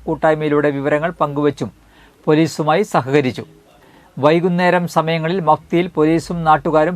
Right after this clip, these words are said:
പലയിടങ്ങളിലായി ഒളിഞ്ഞിരുന്നും മറ്റും നടത്തിയ നിരീക്ഷണത്തിന് ഒടുവിലാണ് പ്രതിയെ പിടികൂടാൻ കഴിഞ്ഞത്.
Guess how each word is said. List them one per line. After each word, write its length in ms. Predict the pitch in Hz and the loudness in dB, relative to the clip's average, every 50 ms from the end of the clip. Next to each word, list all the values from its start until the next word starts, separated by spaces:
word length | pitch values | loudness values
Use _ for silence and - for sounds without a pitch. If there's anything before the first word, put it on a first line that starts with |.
| 175 | 0
പലയിടങ്ങളിലായി 760 | 165 151 147 160 165 156 160 160 160 160 156 156 156 165 170 - - | 0 2 4 4 2 2 2 0 0 2 2 2 2 2 0 -2 -2
ഒളിഞ്ഞിരുന്നും 640 | - 147 151 165 165 175 165 143 139 135 127 110 | -2 0 0 0 0 0 0 0 0 0 -2 -2
മറ്റും 320 | 120 139 135 - 165 170 175 | -4 -4 -4 -4 -4 -4 -2
നടത്തിയ 340 | 156 143 147 147 - 156 | -2 -2 -2 -2 -2 -2
നിരീക്ഷണത്തിന് 680 | 151 143 151 147 156 143 - 175 160 151 143 165 143 156 151 - - | -2 -2 -2 -4 -6 -4 -6 -6 -6 -6 -4 -6 -6 -6 -6 -6 -4
ഒടുവിലാണ് 500 | 165 151 143 156 160 165 156 151 160 185 | -2 -2 0 0 2 2 2 2 2 0
പ്രതിയെ 340 | 180 - 151 143 143 147 143 | -2 -4 -4 -2 -2 -2 -2
പിടികൂടാൻ 540 | - - 135 143 123 143 143 139 151 180 180 | -2 -4 -6 -4 -2 -2 0 0 0 0 0
കഴിഞ്ഞത്. 340 | 165 147 135 127 127 120 113 | 0 0 0 0 -2 -2 -4